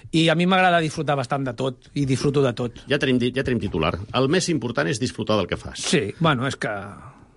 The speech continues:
Speaker 1: eh, però a, en tot, a tot, en totes les professions de la vida, eh,
Speaker 2: Sí,
Speaker 1: crec.
Speaker 2: sí, sí, sí,
Speaker 1: Sí, sí,
Speaker 2: sí.
Speaker 1: vull dir que mentre
Speaker 2: Home,
Speaker 1: tu passis bé
Speaker 2: eh, tu pots treballar a una oficina bancària, no motivar-te, tenir, saps que a les tres de la tarda te'n vas i te n'oblides, bueno,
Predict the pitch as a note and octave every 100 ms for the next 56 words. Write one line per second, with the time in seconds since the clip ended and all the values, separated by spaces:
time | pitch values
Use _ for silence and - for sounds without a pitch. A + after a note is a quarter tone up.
0 | - B2+ B2 B2 C#3 C#3 - F3+ F3+ E3+
1 | F3 C#3+ F#3 E3+ F3 F#3 G#3+ F#3+ F#3+ D3+
2 | E3+ F#3+ C#3+ F#3+ - F3 D3+ C#3+ C3 A#2
3 | A2 - F#2 G#3+ A2+ A#2+ A#2+ C3 B2 B2
4 | A#2 A#2+ C3 C3+ G2+ F#2+ F#2 F#2+ F#2 F2+
5 | F2 E2+ - B2 C3 B2+ C#3 B2 C#3+ C#3
6 | - G#2+ A2 A#2+ A#2+ B2 C3 D3 D3+ F#3
7 | - - - - - A#2 B2+ B2+ B2 D3
8 | C#3+ G3 - G#2 A2+ C#3+ - - G#2 -
9 | A#2+ A#2+ A#2+ A2+ A2 A2 A#2 A2+ G2+ G#2
10 | A#2 D3 - - G#2